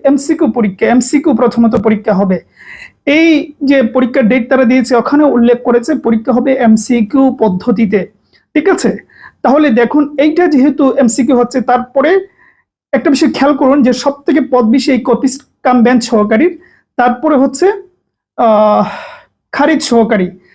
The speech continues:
তাহলে আমার ধারণা, আমার অনুমান করতেছি, অনুমান ভুল হতে পারে, খারিজ সহকারীর পরে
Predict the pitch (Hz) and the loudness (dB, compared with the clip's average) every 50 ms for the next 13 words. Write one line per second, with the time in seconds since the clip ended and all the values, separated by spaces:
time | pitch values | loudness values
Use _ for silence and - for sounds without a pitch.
0 | _ _ - 240 277 311 294 - 233 240 277 285 233 214 226 262 285 277 254 214 | _ _ -2 0 0 0 0 0 0 0 2 2 2 2 2 2 2 2 0 0
1 | 240 254 254 262 254 254 247 254 247 247 240 294 233 - - 208 - - 214 208 | 0 0 0 2 2 2 2 2 0 0 -2 -4 -4 -4 -6 -8 -6 -4 -4 -2
2 | 220 220 220 220 196 185 220 262 269 247 226 185 - 226 196 196 202 220 302 370 | 0 2 2 2 2 2 2 2 2 2 0 0 -2 -4 -2 0 0 0 -2 -2
3 | - - _ _ _ - - 262 262 254 262 - - 240 233 233 254 254 226 202 | -6 -10 _ _ _ -6 -2 -2 0 0 -2 -2 -2 -2 0 0 0 0 0 0
4 | - 233 226 247 294 - | 0 0 0 0 0 -2